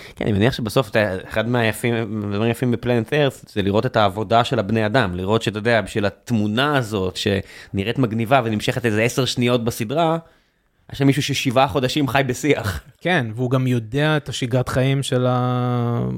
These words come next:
Speaker 2: של מי שהוא מחפש. מתי בערך הוא הולך לשתות, מתי הוא נ-, איפה הוא נ-, מסתובב.
Speaker 1: איך
Speaker 2: זה
Speaker 1: מעבירים את היום?
Speaker 2: תראה, אני, אני עבדתי במרכז שיקום,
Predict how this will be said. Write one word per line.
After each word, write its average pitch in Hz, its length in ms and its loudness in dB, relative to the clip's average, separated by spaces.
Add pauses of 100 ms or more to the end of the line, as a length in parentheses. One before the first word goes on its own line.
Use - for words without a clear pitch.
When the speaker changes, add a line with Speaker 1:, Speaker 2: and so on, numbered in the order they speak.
Speaker 2:
של 123 160 -4
מי 127 100 0
שהוא 135 140 0
מחפש. 135 580 0 (440)
מתי 139 180 -4 (120)
בערך 135 220 0
הוא 127 120 -2
הולך 123 240 0
לשתות, 117 380 2
מתי 117 300 0
הוא 120 140 2
נ-, 123 120 -2 (100)
איפה 131 220 0
הוא 127 60 6
נ-, 139 140 0
מסתובב. 131 560 0 (760)
Speaker 1:
איך - 100 -14
Speaker 2:
זה - 60 2
Speaker 1:
מעבירים 226 400 2
את 196 60 -4
היום? 180 260 0 (2000)
Speaker 2:
תראה, 120 240 0
אני, 113 260 -2
אני 107 180 -2
עבדתי 160 260 2
במרכז 135 460 0
שיקום, 143 500 0